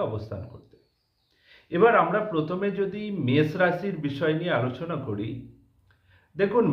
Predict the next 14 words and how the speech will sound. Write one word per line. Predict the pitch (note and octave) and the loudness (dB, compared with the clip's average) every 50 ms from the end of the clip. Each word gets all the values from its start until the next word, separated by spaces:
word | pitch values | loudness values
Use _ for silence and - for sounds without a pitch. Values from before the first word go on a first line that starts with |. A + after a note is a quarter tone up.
| B2+ B2+ | 4 4
মেষ | C3 D3 E3+ F3 - G3+ | 4 4 2 2 0 0
রাশির | G#3 G3+ G3 G3 G#3 G#3+ G#3+ - - | 0 0 0 0 -4 -8 -10 -6 -4
সাপেক্ষে | G#3 F#3 F#3 - - F#3 F#3 F#3 - - G3 G3 G3 G3+ G3+ - - - - - | -2 -2 -2 -2 -6 -8 -8 -10 -8 -6 -2 -2 0 0 -2 -4 -8 -10 -6 -2
সবথেকে | - C#3+ - - - E3+ E3+ F3 E3 D3 | 0 0 0 -2 -4 -4 -2 -2 0 0
ইম্পর্টেন্ট | C#3 B2+ C#3 D3 C#3+ D3 D#3 D#3 D#3 D#3 | 0 0 0 0 0 0 0 0 0 0
প্ল্যানেট | D#3 C#3 B2+ A#2 A#2+ B2+ C3+ - - | 0 0 2 2 2 0 -2 -4 -4
হয়ে | C#3 C3 C#3 C3+ C#3 | -6 -4 -4 -2 -2
যাবে | C#3 C#3 C#3+ D3+ D3 C3 G#2+ | -2 -2 -2 -2 -2 -2 -2
বৃহস্পতি, | A2+ A#2+ B2 B2+ B2 A#2+ - D3 D3 C#3+ D3 D3+ D3 C#3 A#2 | 0 0 0 0 0 -4 -6 -8 -8 -6 -4 -4 -4 -2 -2
মঙ্গল, | A2+ A#2 A#2+ A#2+ C3+ C3+ C3+ B2 A2 | -2 0 0 0 -2 -2 -4 -4 -4
রবি | G#2+ G#2+ G#2 G#2 C#3 D3 - - - - - - - _ _ _ _ _ _ _ _ _ _ _ _ _ _ _ - - - - - - - - - - - | -4 -4 -2 -2 -4 -4 -4 -6 -10 -14 -18 -20 -20 _ _ _ _ _ _ _ _ _ _ _ _ _ _ _ -20 -20 -20 -20 -20 -20 -20 -20 -12 -2 0
এই | C#3+ C#3+ C#3+ B2+ | 2 2 2 0
গ্রহগুলো | B2 A#2+ A2+ G#2 A2 G#2+ - - - - - - - _ _ _ _ _ _ _ _ _ _ _ _ _ _ _ _ _ _ _ _ _ _ _ - | -2 -2 -2 -2 -4 -4 -6 -6 -8 -12 -16 -18 -20 _ _ _ _ _ _ _ _ _ _ _ _ _ _ _ _ _ _ _ _ _ _ _ -4
এবং | C3 D3 | -2 0